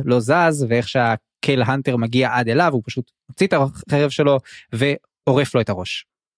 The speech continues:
וזהו. בעצם מנצח את הדבר הזה שעד עכשיו ראינו את הלאני מאסים נגרסים מולו, ו-, ואת הלוחמים החזקים של החרב-, החרבות האפורות מתים בעשרות מול הקצ'יין צ'מאלה,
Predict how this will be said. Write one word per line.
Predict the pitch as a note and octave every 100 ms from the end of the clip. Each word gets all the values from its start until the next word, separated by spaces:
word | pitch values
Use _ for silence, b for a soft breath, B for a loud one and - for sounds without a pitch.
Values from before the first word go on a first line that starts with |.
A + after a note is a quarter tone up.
| _ -
וזהו. | A3 C#4+ C#4+ _ _ _ _ _ _ _ -
בעצם | E3+ D#3+
מנצח | D3 C#3 F#3 F3+
את |
הדבר | D#3 D3+
הזה | F3 F3+
שעד | E3+ E3+ E3
עכשיו | - D#3
ראינו | D#3+ E3+
את | D3+
הלאני | D#3 D#3+ D#3+
מאסים | D#3+ - D#3+ C#3+ B B B -
נגרסים | D#3 C#3 C#3 D#3+ - F3+ E3+
מולו, | D#3+ D#3 D#3+ D#3 D3+
ו-, | C3+ D3 C#3+ C#3 _ -
ואת | C3 C#3+
הלוחמים | D3 D3 D#3 D3+ E3+
החזקים | D#3+ D3 D3 E3+
של | D#3+ D#3
החרב-, | C#3+ C3+ - C#3 C3+ D#3
החרבות | - C#3 C3+ D3+
האפורות | D#3+ C#3 D3 C#3+ D#3+ -
מתים | D3 - D#3
בעשרות | D3+ C3+ - C#3 C3+ E3 -
מול | C#3+ C3+
הקצ'יין | B2+ A#2 - - C#3
צ'מאלה, | C#3 C#3 E3